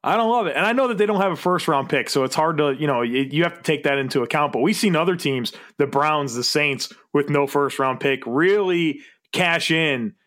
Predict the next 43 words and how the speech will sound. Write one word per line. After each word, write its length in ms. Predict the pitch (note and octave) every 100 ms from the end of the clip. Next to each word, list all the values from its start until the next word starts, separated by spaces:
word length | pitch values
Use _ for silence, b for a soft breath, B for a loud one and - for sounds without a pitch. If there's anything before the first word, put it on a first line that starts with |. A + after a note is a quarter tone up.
| _
with 160 | - C#3+
some 200 | E3 D3+
of 40 |
their 120 | C3+ C3
picks. 320 | C#3+ C3+ -
And 100 | C3+
I 80 | G#3
look 180 | B3+
at 80 | -
this 160 | D3+ D3
class, 400 | - C#3+ C3 B2+
and 80 | D#3+
there's 160 | A#3+
some 140 | A3 F3+
intriguing 460 | D#3+ D3 C3+ A#2+
guys, 260 | A#2 D#3 D3
but 180 | C3 A#2
overall, 680 | G#3 A#3+ C#3+ E3+ D#3+ A2 - b b b b b
I 100 | F3+
don't, 180 | A3+ G3
not 200 | G#3+ -
sure 400 | - G#3+ G3+ G3
how 180 | F#3 F#3+
much 300 | F#3 F3 -
better 280 | D#3+ E3
they 140 | D#3 D3+
got 260 | D3 D3
with 140 | C#3 C3+
this 180 | C3+ -
haul. 300 | B2+ A#2 A#2
Let's 140 | C#3
start 260 | - E3 D#3
with 100 | C#3+
Tristan 360 | D3+ C3+ B2
Hill, 160 | A2 F#2 F#2+
right? 200 | A#2 -
Their, 160 | A2+
their 160 | G#2+ A2
top 280 | - C#3 C3+
pick, 220 | C3 B2
number 200 | A#2 G#2
fifty-eight 480 | - D3+ D3 C#3 C3+
overall. 600 | A#2+ A2+ G#2 A2 A2+ A2+